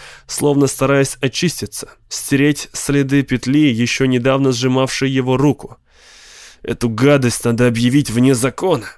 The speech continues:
Я ведь на самом деле в нее влюбился. Влюбился в эту отвратительную, подлую, гадкую полицейскую сучку!" И он так выразительно передернул плечами, что многие рассмеялись. Обстановка тут же снова стала непринужденной.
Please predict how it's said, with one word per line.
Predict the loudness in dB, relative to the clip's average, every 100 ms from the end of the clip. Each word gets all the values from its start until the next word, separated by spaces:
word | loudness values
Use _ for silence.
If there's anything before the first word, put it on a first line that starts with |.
| -10
Я | -2 2 2
ведь | 2
на | 0
самом | 0 2 4 2
деле | 2 2 2
в | 4
нее | 4 4
влюбился. | 2 2 0 -2 -6 -4
Влюбился | 0 2 2 0 0 0
в | 2
эту | 4 2 0 -10 -10
отвратительную, | -8 -2 -2 -2 -2 2 2 2
подлую, | 2 2 4 2
гадкую | 2 0 0 0 0
полицейскую | 2 2 2 0 0 0 -4
сучку!" | -2 0 0 0 -6 -10 -12 -20 -20 -20 -20 -14
И | -4 -2
он | -2
так | -2 -4 -2
выразительно | 0 2 0 0 0 0
передернул | 2 2 4 2 2 2
плечами, | 0 0 0 2 0
что | 0 0
многие | 2 2 2 0
рассмеялись. | -2 -2 -2 -2 -4 -8 -12 -14 _ _ _ _ _ _
Обстановка | -2 -2 0 2 2 2 -2 0
тут | 2 2
же | 0
снова | 2 2 2 0
стала | 0 2 2
непринужденной. | 2 0 2 2 0 0 0 -2 -12 -20